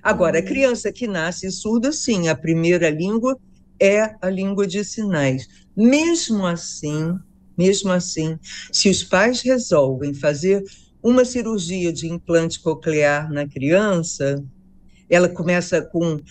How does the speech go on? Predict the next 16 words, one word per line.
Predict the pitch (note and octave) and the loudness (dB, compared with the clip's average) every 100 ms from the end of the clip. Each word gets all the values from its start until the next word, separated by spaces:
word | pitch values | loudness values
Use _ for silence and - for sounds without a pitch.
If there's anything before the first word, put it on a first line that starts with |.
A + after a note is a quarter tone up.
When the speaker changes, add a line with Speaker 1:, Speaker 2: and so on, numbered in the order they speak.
| - - | -16 -4
Speaker 1:
atendimento | E3+ G3+ F#3 F3 E3+ F#3 F#3 | 0 2 0 0 0 -2 -4
fonoaudiológico | - F3+ F3 D#3+ E3+ D#3+ D3+ D3+ - D3+ | 0 2 2 0 0 2 2 0 -2 -6
maciço, | E3+ A#3+ A#3+ - G#3 A#3+ A#3+ - E3 D3 C#3+ - - - - - | -2 0 -2 -6 -6 -4 -4 -6 -4 -4 -6 -12 -20 -20 -20 0
ela | A#3 A#3+ | 4 4
vai, | A3+ F#3+ A3+ A#3 A#3+ C4+ _ _ - - _ _ - _ - | 2 0 2 2 0 -4 _ _ -20 -20 _ _ -20 _ 2
talvez | B3+ A#3 B3+ A#3+ | 2 4 0 2
ela | C4 C4 | 2 2
não | C#4 D4 | 2 -2
aprenda | D4+ C4 C4+ C4 G3+ | -2 -2 -2 -2 -6
direito | E3+ E3+ D#3+ D3 - | -8 -6 -4 -4 -2
a | D#3 | -2
língua | D3 D3+ D3 | 0 -2 -2
de | C3 D3 | -4 -6
sinais, | - C3+ B2+ A#2 A#2 - - - - _ _ _ _ _ - - _ - - _ - _ - | -4 0 0 -2 -6 -10 -14 -16 -20 _ _ _ _ _ -20 -20 _ -20 -20 _ -20 _ -6
né? | D3+ F3+ F#3 | -2 0 -2
Speaker 2:
Entendi, | F#3 G3 - D#3+ D3 | -8 -12 -16 -16 -16